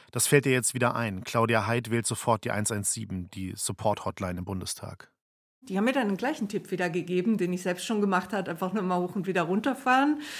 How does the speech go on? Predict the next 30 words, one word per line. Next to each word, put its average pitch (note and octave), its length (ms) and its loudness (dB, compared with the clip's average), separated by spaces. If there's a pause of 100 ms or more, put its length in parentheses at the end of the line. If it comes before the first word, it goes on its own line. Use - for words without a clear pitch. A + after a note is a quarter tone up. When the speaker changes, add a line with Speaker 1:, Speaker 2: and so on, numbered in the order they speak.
(300)
Speaker 2:
Meinte F#3+ 220 2
ich: - 80 -8
„Nee, G3 120 2
das G3+ 160 -2
ist - 160 -4
nicht C4+ 160 8
mein C4+ 160 6
Problem.“ C4 500 6
Dann A3+ 200 2
haben A3+ 180 4
die A3 80 2
mir G#3+ 120 0
den G#3+ 260 0
glorreichen A#3 420 0
Tipp A#3+ 220 -6
gegeben: A3 500 4
„Na, G#3 100 4
dann G#3+ 200 2
installieren A3 540 2
Sie A3 100 -2
doch G3+ 100 -2
die - 140 -12
Sonderzeichen G3+ 680 4
noch E3+ 200 -2
mal F3 160 0
neu.“ F#3+ 240 2 (1300)
Fand G3 520 2
ich A3+ 160 -2
auch E3+ 160 -4
interessant. G3 640 2